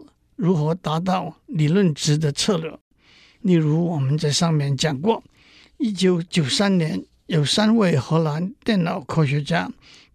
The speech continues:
决定了五子棋的理论值是先行必赢，而且也提出了先行必赢的策略。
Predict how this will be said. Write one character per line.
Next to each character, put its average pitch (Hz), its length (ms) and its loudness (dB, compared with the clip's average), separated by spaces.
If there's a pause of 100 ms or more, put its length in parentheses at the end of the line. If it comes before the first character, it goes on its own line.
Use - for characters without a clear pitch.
决 190 160 2
定 226 300 0
了 175 240 -8
五 196 240 -4
子 185 260 -2
棋 151 300 0
的 165 140 0
理 143 180 -2
论 160 240 2
值 147 280 -4 (440)
是 - 240 -2
先 170 260 2
行 165 460 -2 (120)
必 180 260 2
赢， 175 220 -2 (580)
而 180 120 0
且 160 160 2
也 170 220 -4
提 160 240 -2
出 170 200 -2
了 - 340 -10
先 180 260 2
行 147 260 -2
必 156 220 2
赢 147 220 0
的 143 100 -4
策 214 240 -2
略。 - 200 -6